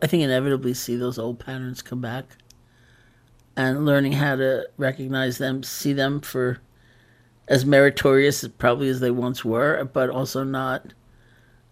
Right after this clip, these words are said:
uh, being so entangled in them, you know, that we can't think of an alternative or several alternatives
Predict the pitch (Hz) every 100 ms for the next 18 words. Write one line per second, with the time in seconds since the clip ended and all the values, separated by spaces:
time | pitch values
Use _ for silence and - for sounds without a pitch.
0 | _ - 127 131 143 127 131 - 131 123
1 | 123 120 117 127 117 - 175 170 117 120
2 | 110 113 135 131 123 143 131 123 - 117
3 | 117 127 117 120 110 110 127 127 117 113
4 | 110 113 127 - 135 151 107 110 - 110
5 | 104 123 -